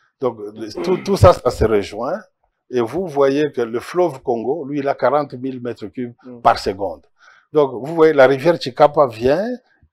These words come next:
Speaker 1: elle se, elle se jette dans la Kassai,
Speaker 2: Mm.
Speaker 1: et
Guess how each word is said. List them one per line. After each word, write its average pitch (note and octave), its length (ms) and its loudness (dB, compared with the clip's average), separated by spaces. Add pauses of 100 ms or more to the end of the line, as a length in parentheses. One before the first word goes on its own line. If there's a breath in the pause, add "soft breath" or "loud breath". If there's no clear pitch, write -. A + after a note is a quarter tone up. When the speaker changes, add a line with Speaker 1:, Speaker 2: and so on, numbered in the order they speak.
(100)
Speaker 1:
elle A#2+ 140 -2
se, - 140 -2
elle A#2 320 -2
se B2+ 180 2
jette C#3+ 300 4
dans A2 200 0
la G#2 140 -2
Kassai, C#3 500 -4
Speaker 2:
Mm. - 160 -18 (600)
Speaker 1:
et D#3+ 360 6